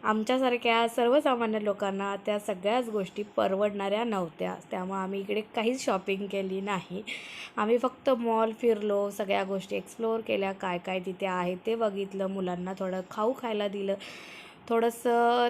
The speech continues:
त्यांना गेम्स खेळायला दिले आणि नंतर आम्ही तिथून निघालो. शॉपिंग आम्ही अजिबात काही केलेलं नाही आहे, कारण, अ, तिथे शॉपिंग करण्याइतपत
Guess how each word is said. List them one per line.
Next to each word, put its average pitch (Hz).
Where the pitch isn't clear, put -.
त्यांना 214
गेम्स 262
खेळायला 208
दिले 196
आणि 196
नंतर 196
आम्ही 196
तिथून 196
निघालो. 175
शॉपिंग 233
आम्ही 247
अजिबात 214
काही 196
केलेलं 190
नाही 185
आहे, 196
कारण, 208
अ, 220
तिथे 240
शॉपिंग 226
करण्याइतपत 214